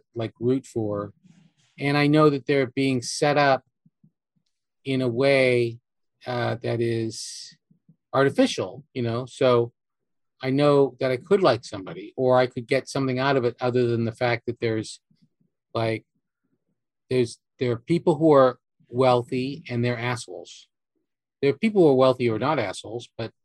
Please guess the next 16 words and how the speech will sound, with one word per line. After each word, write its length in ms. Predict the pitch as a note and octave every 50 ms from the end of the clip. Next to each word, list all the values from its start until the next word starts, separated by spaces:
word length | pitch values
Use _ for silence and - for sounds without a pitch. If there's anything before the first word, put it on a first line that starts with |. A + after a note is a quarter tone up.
| _
you 80 | C#3 C#3
know, 240 | B2+ A#2 A2+ A2+ - _ _ -
this, 260 | C3+ C3 - - - _ _ _ -
this 200 | C#3 C3 - -
is 80 | C3+
about 320 | C3+ A#2+ C3 B2 A#2+ - _
people 320 | C#3+ B2+ - - B2 B2 B2
who 80 | C3
are 80 | B2+ A#2+
wealthy 540 | A2+ A2+ A2 A2 - B2 B2 B2 B2+ - _ _ _ _ _ _ _ _ _ _ _
who 380 | - C#4 C#4 C#4+ D#4 C#4+ C4+ A#3+
are 120 | - - -
<clears throat> 0 |
assholes. 580 | D3 E3+ E3 - - G2 E2+ - - - _ _ _ -
And 160 | A#2+ A#2+ A#2+
so, 460 | - - C3 B2+ B2 B2 A#2+ A#2+ A#2+